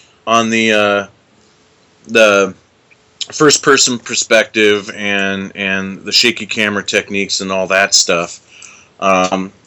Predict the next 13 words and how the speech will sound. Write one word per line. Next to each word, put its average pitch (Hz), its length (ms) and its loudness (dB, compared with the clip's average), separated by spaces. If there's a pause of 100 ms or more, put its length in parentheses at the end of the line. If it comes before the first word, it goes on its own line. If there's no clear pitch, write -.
(200)
so 120 580 4 (140)
a 117 60 -2
lot 123 280 6
of, 120 280 -2
to 143 120 -4
me, 139 200 2
a 131 60 2
lot 120 160 6
of 110 120 0
the 117 120 0
more 113 260 0
artistic 110 840 0 (1300)
artistically 117 840 0